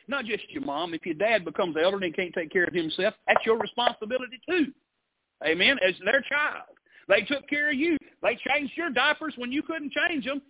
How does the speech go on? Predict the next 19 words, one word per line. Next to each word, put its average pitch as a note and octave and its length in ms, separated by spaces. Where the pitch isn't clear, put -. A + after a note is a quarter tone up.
They B3 240
fed D4+ 300
you C#4+ 120
when C4+ 160
you C#4+ 120
couldn't D#4 340
feed D4+ 200
yourself. D4 460
They C4+ 160
gave D4+ 200
you C#4 80
shelter D#4 320
when C#4+ 160
you C#4 100
couldn't D#4 240
provide C#4 360
it B3 100
for B3+ 80
yourself. C#4 440